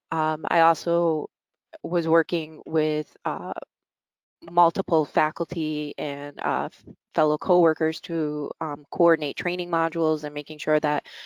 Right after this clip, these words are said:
everyone was following on the same page and that, um, all aspects of the residency training were covered because our own FAC was affected by covid nineteen, and so we had some shortages here and there.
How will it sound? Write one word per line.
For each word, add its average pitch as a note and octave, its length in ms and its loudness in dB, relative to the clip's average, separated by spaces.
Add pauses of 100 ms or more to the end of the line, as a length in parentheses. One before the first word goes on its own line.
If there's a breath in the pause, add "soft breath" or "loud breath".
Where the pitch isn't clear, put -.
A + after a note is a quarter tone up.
(300 loud breath)
everyone D3+ 580 -2
was D3 360 -4
following D3+ 520 -2
on C#3 140 -8
the C#3 80 -14
same D3 260 -10
page G3+ 640 2 (840 loud breath)
and D#3 280 0
that, C#3+ 320 2
um, C#3+ 380 -6 (840)
all F3 200 6
aspects E3 420 2
of E3 60 -6
the D3+ 100 2
residency E3+ 680 -2
training F3+ 380 -4
were D3 100 -2
covered E3+ 360 2
because D#3+ 460 -6
our D3+ 180 0
own D#3+ 140 -4
FAC D#3+ 320 -4 (240)
was F3+ 380 -2 (360)
affected F3+ 640 -2
by F#3 140 0
covid F#3+ 380 0
nineteen, G#3 580 -8 (100)
and D3+ 480 -10
so D#3+ 320 -2
we D#3 160 0
had D3+ 220 -2
some D#3+ 120 -16
shortages D#3 540 -2
here D#3 180 -4
and D3+ 140 -10
there. F3 320 -2